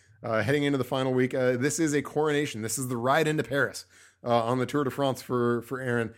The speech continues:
He will win the Soccer Made in Portland Fantasy League, uh, at least in the regular season this year. Uh, and that is gonna be how it goes. Uh, we are Soccer Made in Portland.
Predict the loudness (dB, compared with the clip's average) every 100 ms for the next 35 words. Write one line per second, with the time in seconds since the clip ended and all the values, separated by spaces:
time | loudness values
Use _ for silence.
0 | _ -2 2 4 4 4 0 2 2 2
1 | 0 0 -2 -4 -4 -4 -4 -4 -4 -4
2 | -2 -2 -4 -18 _ -6 -2 0 0 0
3 | 0 0 0 2 2 2 2 2 2 2
4 | 2 2 0 -2 -14 _ -4 -4 -2 0
5 | 0 0 -2 -2 -2 -2 -6 _ -12 -8
6 | -6 -8 -12 -14 -8 -8 -8 -16 -14 -4
7 | 0 2 2 2 0 2 0 0 -2 -4
8 | -6 -10